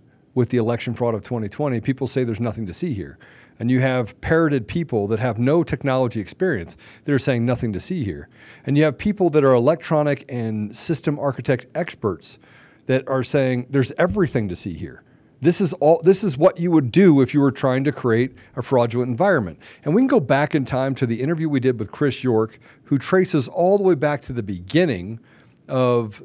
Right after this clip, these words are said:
the, uh, Dominion voting system, uh, acquisition. And even before that,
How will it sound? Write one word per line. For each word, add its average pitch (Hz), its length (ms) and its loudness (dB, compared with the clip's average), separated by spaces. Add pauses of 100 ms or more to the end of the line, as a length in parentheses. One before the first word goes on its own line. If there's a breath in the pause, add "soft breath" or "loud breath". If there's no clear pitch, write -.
the, 113 520 -4
uh, 107 240 -8
Dominion 123 440 0
voting 120 280 0
system, 113 520 -4 (240 loud breath)
uh, 117 180 0
acquisition. 120 760 -2 (1000)
And 135 120 0
even 156 180 4
before 214 340 0
that, 117 320 -2